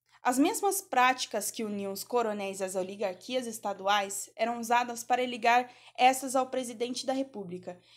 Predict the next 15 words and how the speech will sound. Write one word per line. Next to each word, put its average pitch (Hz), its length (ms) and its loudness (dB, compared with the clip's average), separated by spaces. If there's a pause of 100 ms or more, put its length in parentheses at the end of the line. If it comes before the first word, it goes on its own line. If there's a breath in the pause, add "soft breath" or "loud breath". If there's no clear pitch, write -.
(160 loud breath)
Então, 269 240 0
essa 330 300 2
troca 330 480 0
de 247 100 -6
favores 208 560 -2
que - 100 -10
mantém 233 600 0
as 247 100 -4
oligarquias, 208 840 -6
né, 196 300 -8
que, - 160 -14
que, - 300 -16
na 208 160 -6
verdade, 208 440 -4 (240 loud breath)
mantém, 233 720 -2